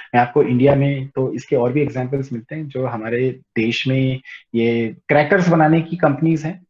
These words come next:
या मैच stick बनाने की companies हैं, जो ज्यादातर शिवकाशी में है, वहां पे ज्यादातर children laborers हैं, ठीक है ना,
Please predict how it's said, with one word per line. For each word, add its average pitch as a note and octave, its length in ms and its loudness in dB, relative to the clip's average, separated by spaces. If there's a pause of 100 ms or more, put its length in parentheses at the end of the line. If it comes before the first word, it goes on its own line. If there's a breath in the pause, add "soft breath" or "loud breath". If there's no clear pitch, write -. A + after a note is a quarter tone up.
(180)
या A#2 100 0
मैच B2 280 0
stick D#3+ 240 -2
बनाने C#3+ 320 -2
की D#3 80 -2
companies C#3 500 -4
हैं, E3 160 -8
जो A#2+ 200 -2
ज्यादातर B2 340 0
शिवकाशी C#3+ 600 0
में D3 120 -2
है, D3 180 -2 (440)
वहां B2+ 180 0
पे C3+ 140 -4
ज्यादातर C3 560 -2 (380)
children A2 260 -4
laborers F2 500 -10
हैं, - 80 -20 (400)
ठीक C3 140 -8
है E3+ 60 -2
ना, F#3 300 -10